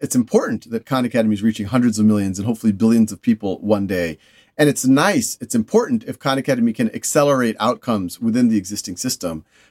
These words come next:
But it feels like there's an opportunity to completely reimagine the system from first principles. And that was the last third of the book. So what could the schooling of the future look like?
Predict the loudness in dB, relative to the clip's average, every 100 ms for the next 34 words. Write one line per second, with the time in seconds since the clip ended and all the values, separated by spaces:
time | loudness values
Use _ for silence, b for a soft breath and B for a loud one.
0 | _ 0 0 2 2 2 0 0 0 0
1 | 0 -2 -4 0 2 0 -2 -4 0 -2
2 | 2 2 4 4 4 2 2 0 0 -2
3 | -6 _ _ -4 -2 0 0 0 0 0
4 | -4 _ _ 0 2 2 0 -2 -2 -4
5 | -4 -4 -6 -14 -14 -18 _ _ _ 0
6 | 2 2 _ 0 0 0 2 2 0 0
7 | 0 0 0 -4 -2 -2 -2 -4 _ _
8 | _ _ _ _ -8 -2 0 0 0 -4
9 | -6 -4 0 2 2 2 0 0 0 0
10 | -6 -8 -14 -20